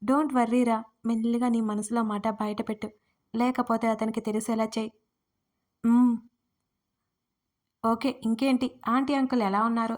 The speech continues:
అని అడిగాడు. "బాగున్నారు." "ఓకే, bye, call you later." "Bye రా,"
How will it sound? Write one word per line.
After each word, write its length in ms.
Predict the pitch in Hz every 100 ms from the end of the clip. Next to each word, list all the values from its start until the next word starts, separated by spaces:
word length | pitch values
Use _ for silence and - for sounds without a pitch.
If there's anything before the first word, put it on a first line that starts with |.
| -
అని 140 | 226 226
అడిగాడు. 360 | 220 220 214 - _ _ _ -
"బాగున్నారు." 640 | 226 226 247 240 226 214 _ _ _ _
"ఓకే, 300 | 240 247 262
bye, 300 | 226 233 233 220 -
call 220 | 247 269
you 100 | 277
later." 360 | 254 247 247 247 247 _ _ _ _ 208
"Bye 260 | 226 262
రా," 120 | 254